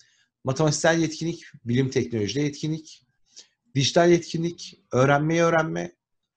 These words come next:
sosyal ve vatandaşlıkla ilgili yetkinlikler, inisiyatif alma ve girişimcilik, kültürel farkındalık ve ifade olarak tanımlanıyor. Sonrasında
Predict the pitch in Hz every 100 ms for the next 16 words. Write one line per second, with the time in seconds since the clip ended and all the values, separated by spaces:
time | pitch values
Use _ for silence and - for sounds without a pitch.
0 | _ - 170 147 175 160 143 117 117 120
1 | 117 113 - 160 156 156 160 156 - 151
2 | 180 170 - 143 135 156 135 151 127 107
3 | 95 90 127 123 147 139 160 160 - _
4 | _ _ _ - 165 - 156 143 123 113
5 | 117 110 151 - 135 123 127 98 92 123
6 | 175 - 135 120 139 107 87 69 _ _
7 | _ _ _ _ _ _ _ _ _ _
8 | _ _ _ _ _ _ _ _ _ _
9 | 185 _ - _ _ _ _ _ _ -
10 | 320 330 - 190 180 233 -